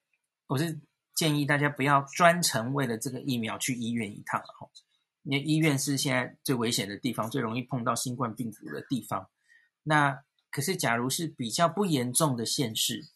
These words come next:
然后或是未来双北也没有那么严重的时候，吼，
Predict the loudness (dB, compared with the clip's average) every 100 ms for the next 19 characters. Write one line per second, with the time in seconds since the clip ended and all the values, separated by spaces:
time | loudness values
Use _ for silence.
0 | _ -20 -20 _ -6 -4 2 4 4 2
1 | -4 -2 0 2 4 6 6 4 2 2
2 | 2 2 -2 -2 0 0 -2 -6 _ _
3 | -2 2 2 0 -4 -2 0 0 -2 -4
4 | -2 -2 -2 -2